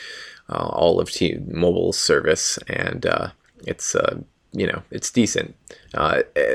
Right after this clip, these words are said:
I do like the idea that the camera on the G seven Plus has O I S on it, and it's supposed to be pretty good. Uh, the audio is supposed to be pretty good too.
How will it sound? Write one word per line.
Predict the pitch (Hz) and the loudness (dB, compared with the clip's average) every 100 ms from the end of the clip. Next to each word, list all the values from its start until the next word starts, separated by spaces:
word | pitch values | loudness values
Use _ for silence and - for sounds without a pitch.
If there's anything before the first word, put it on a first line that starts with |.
| 58 | 2
I | 107 | 2
do | 101 110 | 4 6
like | 107 - | 6 6
the | 104 | 6
idea | 95 95 95 | 6 6 4
that | 90 | 2
the | - | -6
camera | - 90 90 92 | 0 2 4 2
on | |
the | 92 | 2
G | 92 90 | 2 2
seven | 101 90 90 | 2 2 2
Plus | 95 87 | 2 2
has | - 90 90 92 | 2 2 2 0
O | - 90 | 2 4
I | 90 | 6
S | 92 95 - | 2 2 2
on | 90 | 2
it, | 120 - | 0 -2
and | 90 | -4
it's | 90 | -4
supposed | - 95 - | -2 -2 0
to | |
be | 85 | -2
pretty | 87 - 90 | 0 2 0
good. | - 87 98 147 - - - - | 4 6 6 4 -6 -16 -16 -8
Uh, | 92 | -2
the | 87 | 0
audio | - 90 90 | 2 4 4
is | 90 | 4
supposed | - 90 - | 4 0 2
to | |
be | 90 90 | -2 -2
pretty | - 90 | 0 2
good | 87 87 - | 4 2 4
too. | 92 92 135 | 2 2 2